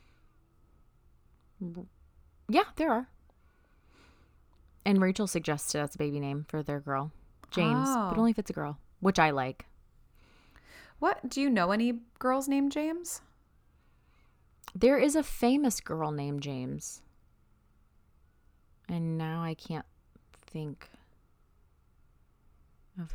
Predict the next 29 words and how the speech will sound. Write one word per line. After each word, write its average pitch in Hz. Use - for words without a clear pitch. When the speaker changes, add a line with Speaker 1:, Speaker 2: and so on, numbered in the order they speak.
Speaker 1:
who 165
it 151
is. 143
I 175
don't 156
personally 143
know 143
any. 156
Speaker 2:
Okay. 147
I 185
don't 170
either, 170
but -
anyway, 202
yes. 330
And 269
so 285
three 320
babies, 247
all 226
thirty 247
fingers, 220
thirty 202
toes. 180
Everyone's 185
healthy. 202
Frank 196
Speaker 1:
Mm-hmm. 185
Speaker 2:
Junior 180